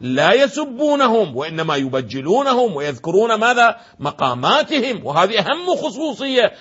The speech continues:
موجودة في أهل السنة في، ب-، في هذا المجال، وينبغي أن لا نخلط بين هؤلاء وبين من؟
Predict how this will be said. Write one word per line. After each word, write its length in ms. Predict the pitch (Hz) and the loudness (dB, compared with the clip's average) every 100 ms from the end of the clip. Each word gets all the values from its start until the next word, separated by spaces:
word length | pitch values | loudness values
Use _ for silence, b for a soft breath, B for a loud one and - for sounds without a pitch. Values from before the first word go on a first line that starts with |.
| B | B
موجودة 420 | 233 233 233 220 | 0 2 0 -2
في 200 | 175 202 | -2 -2
أهل 180 | 202 185 | -2 -4
السنة 680 | 175 - 240 247 - 240 233 - b | -8 -6 -2 -2 -4 -6 -8 -12 b
في، 200 | - 202 | -8 -6
ب-، 240 | 175 202 165 | 0 0 0
في 140 | 202 | 2
هذا 220 | 196 185 | 2 2
المجال، 400 | 175 170 151 131 | 0 0 0 0
وينبغي 600 | 131 175 269 269 269 277 B B - | 2 0 2 2 0 -4 B B -2
أن 60 | 180 | 0
لا 380 | 185 220 302 | 2 4 4
نخلط 420 | 302 240 208 226 180 | 2 0 -2 -4 0
بين 200 | 196 180 | 0 2
هؤلاء 640 | 165 165 170 190 233 202 | 0 0 2 2 2 4
وبين 380 | 208 277 302 285 | 4 4 4 4
من؟ 240 | 302 277 | 4 2